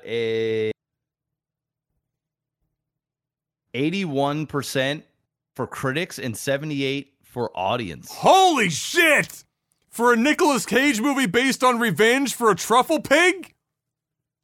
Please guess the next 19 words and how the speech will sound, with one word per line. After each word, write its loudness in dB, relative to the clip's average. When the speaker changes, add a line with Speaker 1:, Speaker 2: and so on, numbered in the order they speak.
Speaker 1:
Wait, 0
wait, 0
wait. -6
This -4
can't -8
be -12
the -12
right. -10
No, -2
no, -4
this -6
is -6
a -4
different -8
pig. -8
What? 0
Speaker 2:
Oh, 2
okay. -2
Speaker 1:
What's, -6